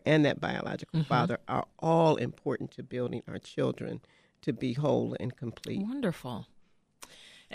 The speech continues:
Speaker 2: And Vanessa, you're an artist who's, uh, living with multiple disabilities, and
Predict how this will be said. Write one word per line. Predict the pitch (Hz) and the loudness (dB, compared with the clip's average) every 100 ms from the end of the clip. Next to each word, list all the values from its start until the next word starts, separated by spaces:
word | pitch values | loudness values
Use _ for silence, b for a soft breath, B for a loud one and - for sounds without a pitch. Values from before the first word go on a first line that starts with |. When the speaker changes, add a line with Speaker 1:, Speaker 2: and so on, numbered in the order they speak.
| - | 0
Speaker 2:
And | 185 | 2
Vanessa, | 170 180 175 165 | 4 4 2 2
you're | 156 175 | 4 4
an | 170 - | 4 4
artist | 156 160 156 147 - | 2 4 4 2 -4
who's, | - 156 151 147 143 - - | -2 0 2 0 -2 -6 -8
uh, | - - | -10 -4
living | 156 165 175 | 0 2 4
with | 160 | 2
multiple | 156 151 - 202 | 2 0 0 -2
disabilities, | 180 170 170 143 110 147 208 - B B B B | 0 0 0 0 0 -2 -2 -6 B B B B
and | 165 156 147 147 | 2 4 4 2